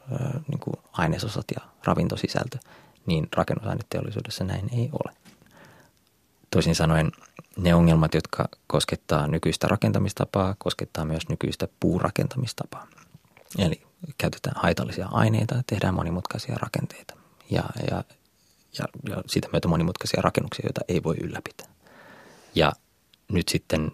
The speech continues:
meillä on ikään kuin tuotu tämmönen näennäinen vaihtoehto sitten tälle parjatulle betonirakentamiselle, mutta, mutta käytännössä sieltä on otettu ihan ne, siinä on,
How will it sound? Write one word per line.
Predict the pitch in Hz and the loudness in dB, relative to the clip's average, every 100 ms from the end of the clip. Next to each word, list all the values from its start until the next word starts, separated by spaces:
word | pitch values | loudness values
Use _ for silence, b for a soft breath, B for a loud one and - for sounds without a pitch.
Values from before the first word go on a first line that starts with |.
| - | -8
meillä | - - 90 | -12 0 2
on | 76 76 B B B B B B B B B B B B _ _ _ _ _ | 2 -2 B B B B B B B B B B B B _ _ _ _ _
ikään | - 104 | 6 6
kuin | 90 | 6
tuotu | - 98 - | 6 6 6
tämmönen | - 90 85 82 B B B - | 6 8 8 4 B B B 4
näennäinen | 85 80 73 73 73 | 6 8 6 2 2
vaihtoehto | 78 76 - - - - - - - | 2 0 -2 -4 -2 -4 -4 -16 -8
sitten | - - - | -6 -4 -2
tälle | - - - B B B _ | 0 0 -6 B B B _
parjatulle | - 85 73 - 78 80 - - | 0 0 0 0 0 0 -4 2
betonirakentamiselle, | 92 80 - 87 - - 120 123 - 104 101 | 2 4 2 2 0 2 2 2 0 0 0
mutta, | 95 - - - | -2 -2 -4 -2
mutta | 104 - | -4 -2
käytännössä | - 78 - 80 - | 0 0 0 -2 0
sieltä | - - | 0 0
on | 92 | -2
otettu | 92 90 - 101 - - | -2 -4 -4 -6 -4 -4
ihan | 90 82 | -2 -2
ne, | 87 87 - - - - | -2 -4 -10 -20 -20 -16
siinä | - - 87 | -6 -4 -4
on, | 101 | -6